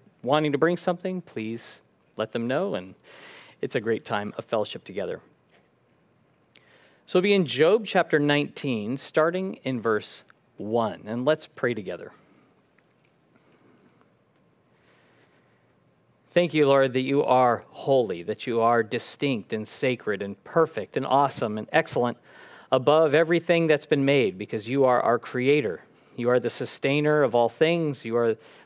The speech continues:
by your word, things were created and exist. And thank you, Lord, that you have made us new creations through faith in Jesus Christ. Thank you for the life you've given us, that in y-, you is life. You are the way, the truth,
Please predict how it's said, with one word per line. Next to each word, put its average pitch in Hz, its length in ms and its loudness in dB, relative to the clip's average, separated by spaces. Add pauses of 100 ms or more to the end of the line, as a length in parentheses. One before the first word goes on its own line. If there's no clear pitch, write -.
by 135 160 4
your 143 260 4
word, 143 540 2
things 135 320 -2
were 123 100 -2
created 131 500 0
and 113 160 -6
exist. 101 600 -8 (720)
And 156 120 2
thank 185 220 2
you, 190 100 6
Lord, 165 200 6
that 139 60 -2
you 139 100 4
have 131 100 2
made 156 160 2
us 147 180 2
new 147 140 0
creations 160 640 2
through 120 280 0
faith - 380 0
in 131 120 -2
Jesus 120 340 -6
Christ. - 600 -2 (480)
Thank 143 220 0
you 135 120 0
for 131 180 -2
the 107 120 0
life 139 440 0
you've 143 140 -6
given 135 260 2
us, 127 320 -2 (720)
that 113 240 2
in 160 340 -2 (240)
y-, - 140 -18 (240)
you 160 380 2
is 101 260 -8
life. 87 320 -6
You 165 240 -2
are 139 360 4 (120)
the 135 220 0
way, 127 400 2
the 120 160 -2
truth, - 440 0